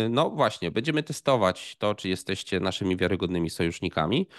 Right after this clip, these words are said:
I, e, to jest w naszym zasięgu, tak? Jesteśmy w stanie pozyskać takie narzędzia, które, y, być może w przyszłości mogłyby być nośnikiem,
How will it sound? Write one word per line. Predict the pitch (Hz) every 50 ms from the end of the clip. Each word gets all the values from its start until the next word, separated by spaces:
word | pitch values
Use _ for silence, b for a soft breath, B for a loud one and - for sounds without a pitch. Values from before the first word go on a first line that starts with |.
| B B B B B _ - _ -
I, | - 113 120 135 156 170 - -
e, | - 143 139 131 131
to | - 165
jest | 160 160 160 139
w | 131
naszym | 123 120 - - 117 104
zasięgu, | 95 101 - - 104 82 82 - -
tak? | - 107 113 - -
Jesteśmy | 101 - - 113 - - 104
w | 92
stanie | - - 117 110 104 101
pozyskać | - - 110 104 139 143 - - 110 - - -
takie | - 135 - -
narzędzia, | 123 117 110 107 123 131 135 110 113 120
które, | 123 _ - 113 107 110 104 107 110 -
y, | - 98 95 98 98 98
być | 113 107 104 131 127 - -
może | 160 156 156 151
w | -
przyszłości | - 147 - - 135 131 - -
mogłyby | 127 127 123 117 120 120 120
być | 120 117 -
nośnikiem, | 123 117 113 - - 117 98 - 87 80 78 78